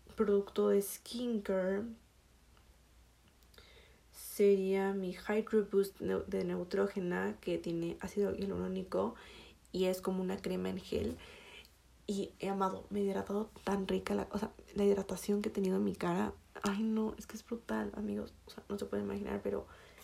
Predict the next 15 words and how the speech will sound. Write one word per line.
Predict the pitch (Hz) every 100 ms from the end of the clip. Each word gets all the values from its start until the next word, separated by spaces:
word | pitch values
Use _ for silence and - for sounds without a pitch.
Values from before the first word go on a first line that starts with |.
| - - - -
hidrata | 220 214 208 202 214 208
tan | - 202
deliciosa | 214 214 202 190 196
la | 190
piel | - 180 190 - - -
y | 202
se | -
siente, | 196 - 202 196 190 - -
hasta | -
se | 202 196
siente | 202 208
súper | 202 220 208 214
hidratada | 208 190 - 185 185
la | -
piel. | - -